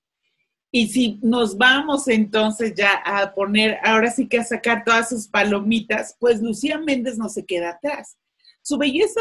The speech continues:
física, de verdad, era así, por eso era la bronca entre quién es más guapa, Lucía Méndez, Verónica Castro, quién tiene el mejor galán, Lucía Méndez o Verónica Castro,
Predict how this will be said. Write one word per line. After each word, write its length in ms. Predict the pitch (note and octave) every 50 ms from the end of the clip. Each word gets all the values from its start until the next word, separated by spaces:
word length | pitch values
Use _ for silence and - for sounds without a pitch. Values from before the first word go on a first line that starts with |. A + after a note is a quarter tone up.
| A4 A4 -
física, 760 | D4 C4+ B3+ - C#4+ A#3+ G#3 - C4+ C#4 C#4 C#4 - - - _ _ _ _ _ _ _ _ _ _ _ _ _ _ _ _ _
de 220 | - F3 A3+ A3 G#3+
verdad, 480 | G#3 G3 G3+ A3+ A3+ A#3+ B3+ B3 B3 - _ _ _ _ -
era 540 | - G3+ G3+ A3 A3+ B3 B3 B3+ A#3+ - - - E3
así, 400 | E3 E3 - G#3 G3 F#3+ - -
por 180 | - G#3+ G3 F#3
eso 180 | G#3 G3+ A#3 D4+
era 240 | - C#5 C5+ A4+
la 180 | C#4+ A3 G3+ A#3+
bronca 540 | F#3+ G#3 G#3+ A3 G#3+ G#3+ G#3 A3+ A3+ B3 B3+
entre 300 | A3+ G#3 G#3 G3 G3+ G#3
quién 260 | - E4 E4 D#4 D#4+
es 160 | F4 E4+ -
más 220 | E4+ F4 E4 D#4+ B3
guapa, 500 | C#4+ D4 D#4 D#4 - - D#4+ C#4+ - - - - - - -
Lucía 500 | - C#4+ D4 - - - C4 B3+ A#3 F#3+
Méndez, 560 | F#3 G3 G#3 G3 F3+ E3 F3+ F3 E3+ E3+ -
Verónica 680 | G#3 C#4 C#4 B3+ A3 A3+ B3 B3+ A3 A3 G#3 - A#3 G#3+
Castro, 480 | - - A3 G3 F3+ - - - C#4 C4+
quién 200 | - D#4+ E4+ E4
tiene 200 | D#4+ F4 F4 F4
el 60 | E4 -
mejor 300 | D4 D4 D4+ D4+ D4 C#4
galán, 420 | D4 D4 C#4+ D4 D4 C#4 C4 - - - - -
Lucía 500 | C#4 C4+ C#4 - - - C#4+ D4 D4+ B3+
Méndez 480 | G#3+ B3 B3+ A3 G#3 A3 A3 G#3 G#3 -
o 100 | A#3+ A#3
Verónica 500 | A3+ A3 G3+ C4 C#4+ B3+ A#3+ - B3 A#3+
Castro, 460 | - A#3+ A#3 A#3 - - - F3 -